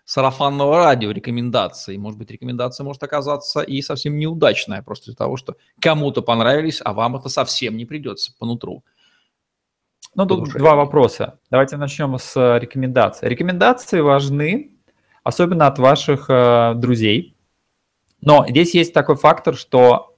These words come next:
Speaker 2: ваши друзья, ваши коллеги, они могут у них заказывать дизайн, а вы у них заказываете программирование. И это совсем другая ситуация. Ну, совершенно.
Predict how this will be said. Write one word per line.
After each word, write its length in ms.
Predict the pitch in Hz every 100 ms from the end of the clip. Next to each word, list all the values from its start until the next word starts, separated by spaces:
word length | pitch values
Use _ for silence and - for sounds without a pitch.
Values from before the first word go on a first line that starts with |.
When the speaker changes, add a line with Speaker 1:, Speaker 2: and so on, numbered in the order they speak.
| -
Speaker 2:
ваши 340 | 123 170 -
друзья, 600 | 143 143 113 110 110 165 - -
ваши 280 | 127 - 135
коллеги, 380 | 113 101 110
они 240 | 110 127 139
могут 260 | 143 135
у 40 | 139
них 160 | 123
заказывать 400 | 127 123 127 123
дизайн, 320 | 113 131 165 -
а 80 | 113
вы 140 | 127
у 60 | 123
них 160 | 120
заказываете 520 | 117 110 110 110 107 -
программирование. 760 | - 117 107 107 98 92 92
И 320 | - 110 104 101
это 180 | 101
совсем 240 | - 110 113
другая 280 | 110 107 101
ситуация. 500 | - 107 98 - _ _
Ну, 220 | - 113 98
совершенно. 480 | 113 - 104 92